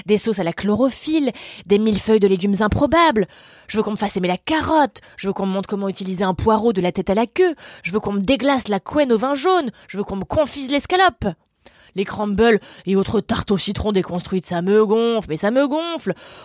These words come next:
au point de me faire changer de chaîne. Alors pour l'année deux mille vingt-trois, M six,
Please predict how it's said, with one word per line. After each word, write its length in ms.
au 100
point 180
de 60
me 60
faire 260
changer 300
de 60
chaîne. 300
Alors 240
pour 160
l'année 160
deux 80
mille 160
vingt-trois, 440
M 100
six, 300